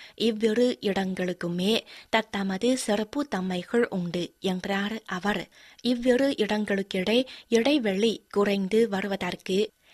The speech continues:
ஷென்சன் நகரின் விரைவான வளர்ச்சியும் ஷென்சனுக்கும் ஹாங்காங்கிற்கும் இடை ஒன்றிணைப்பும் காரணங்களாகும். ஹாங்காங்கின் வளர்ச்சி வட்டார வளர்ச்சியில் தலைமை பங்காற்ற வேண்டும்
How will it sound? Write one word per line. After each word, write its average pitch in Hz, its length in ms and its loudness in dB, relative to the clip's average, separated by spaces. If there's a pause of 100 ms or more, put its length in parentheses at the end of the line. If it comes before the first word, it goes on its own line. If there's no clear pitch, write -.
(120)
ஷென்சன் 254 420 4
நகரின் 214 440 0
விரைவான 220 680 0
வளர்ச்சியும் 185 680 0 (340)
ஷென்சனுக்கும் 220 760 2 (220)
ஹாங்காங்கிற்கும் 247 1300 0
இடை 180 280 0 (280)
ஒன்றிணைப்பும் 214 880 0 (260)
காரணங்களாகும். 190 960 0 (580)
ஹாங்காங்கின் 214 600 0
வளர்ச்சி 190 560 -2 (260)
வட்டார 233 400 -2 (120)
வளர்ச்சியில் 185 680 0 (340)
தலைமை 208 480 2
பங்காற்ற 196 600 -2
வேண்டும் 175 420 -2